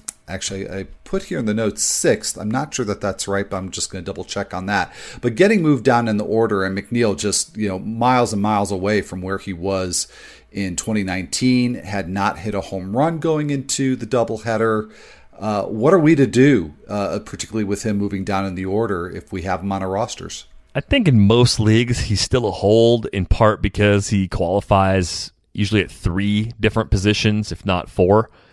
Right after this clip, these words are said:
Speaker 2: And I think with McNeil, I mean, there's definitely some concerns about the quality of the contact that he's making. His strikeout rate is up just a tick from where it was last year, but his average exit velocity is down almost two and a half miles per hour. So,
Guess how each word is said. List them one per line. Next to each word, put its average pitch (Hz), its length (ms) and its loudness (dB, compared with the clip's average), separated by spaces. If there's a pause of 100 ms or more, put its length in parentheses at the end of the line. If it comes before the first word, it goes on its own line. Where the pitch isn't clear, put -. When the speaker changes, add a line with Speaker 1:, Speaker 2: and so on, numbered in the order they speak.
(320)
Speaker 2:
And 104 260 2
I 104 60 2
think - 240 0
with - 140 2
McNeil, 107 600 2
I - 40 -6
mean, 90 340 0
there's 95 220 4
definitely 147 420 2
some 110 180 -2
concerns 107 560 0
about 98 180 0
the - 60 -8
quality 104 720 2 (480)
of 101 160 2
the 95 80 -2
contact 95 640 0
that 90 100 0
he's 87 160 0
making. 90 400 -2
His 85 160 -4
strikeout 107 400 2
rate 98 220 2
is 90 220 -2
up - 260 -2
just 175 260 -2
a - 60 -4
tick - 320 -2
from 95 160 0
where 92 140 6
it 85 120 0
was 87 280 4
last 85 360 -2
year, 87 320 2 (280)
but 104 100 4
his 98 100 0
average 120 340 -2
exit 95 240 0
velocity 87 520 2
is 80 100 -2
down 92 320 4
almost 107 260 2
two 123 140 4
and 104 80 6
a 90 60 2
half 90 240 0
miles 80 260 -2
per 76 180 -6
hour. 69 340 -2
So, 80 360 2